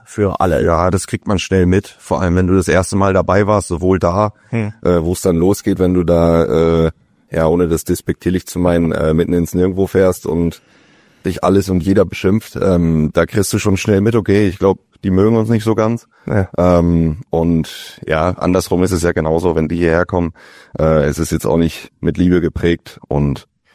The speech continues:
Speaker 2: ja, aber das sind eigentlich die Spiele so für mich persönlich als Spieler, da freust du dich am meisten drauf, weil da ist halt immer schön viel Hitze drin und, ähm,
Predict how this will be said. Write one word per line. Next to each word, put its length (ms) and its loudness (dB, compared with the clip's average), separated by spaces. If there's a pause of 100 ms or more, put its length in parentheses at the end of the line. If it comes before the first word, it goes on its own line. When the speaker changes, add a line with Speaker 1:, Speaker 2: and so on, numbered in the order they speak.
(260)
Speaker 2:
ja, 120 0
aber 180 2
das 140 -2
sind 140 0
eigentlich 220 0
die 120 0
Spiele 360 0
so 260 2
für 120 -2
mich 160 0
persönlich 500 2
als 140 -2
Spieler, 300 0
da 80 2
freust 300 -2
du 40 -8
dich 80 -2
am 100 2
meisten 260 0
drauf, 240 -2
weil 140 0
da 120 2
ist 140 -4
halt 300 -4
immer 360 0
schön 260 -2
viel 180 -2
Hitze 260 -2
drin 320 0
und, 400 -8
ähm, 400 0